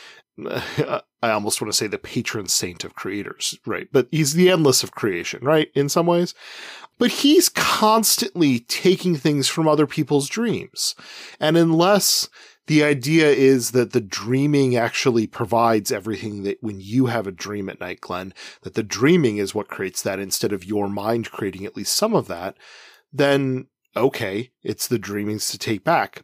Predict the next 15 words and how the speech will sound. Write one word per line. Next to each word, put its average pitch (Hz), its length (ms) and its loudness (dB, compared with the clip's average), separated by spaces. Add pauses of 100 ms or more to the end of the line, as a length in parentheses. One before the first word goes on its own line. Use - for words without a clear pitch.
But 202 220 2
we 180 200 4
know 233 240 6
that 190 140 2
that's 113 300 0
not 95 200 -6
true 95 280 -8
because 127 400 0
Dream 156 380 0
has 135 220 0
given 147 340 4
the 143 100 0
speech - 440 -4
to 110 100 -4
Desire, 92 560 -6